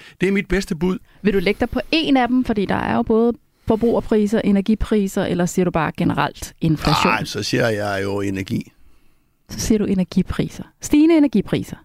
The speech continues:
Speaker 1: Ja.
Speaker 2: Ja. Vil I også lige have lov at snakke sammen om, hvad I tænker?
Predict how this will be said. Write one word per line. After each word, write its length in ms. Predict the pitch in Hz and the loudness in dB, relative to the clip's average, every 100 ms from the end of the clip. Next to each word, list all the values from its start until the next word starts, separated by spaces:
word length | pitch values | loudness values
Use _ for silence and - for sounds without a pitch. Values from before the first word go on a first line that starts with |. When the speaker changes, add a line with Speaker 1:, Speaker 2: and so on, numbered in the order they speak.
| _ _ _ _ - - | _ _ _ _ -16 -10
Speaker 1:
Ja. 280 | - - - - - - - - - - _ - | -6 -6 -6 -6 -8 -8 -10 -12 -18 -20 _ 0
Speaker 2:
Ja. 100 | 294 - _ _ _ - | 0 0 _ _ _ -2
Vil 100 | 190 220 | 2 4
I 40 | 262 | 4
også 260 | 285 302 302 | 2 0 2
lige 120 | 311 | 2
have 100 | 294 | 4
lov 140 | 277 | 2
at 60 | 311 | 2
snakke 260 | 294 302 | 0 0
sammen 280 | 330 285 269 | 0 2 2
om, 80 | 277 | 4
hvad 160 | 254 269 | 4 2
I 60 | |
tænker? 300 | 294 294 302 | 2 2 2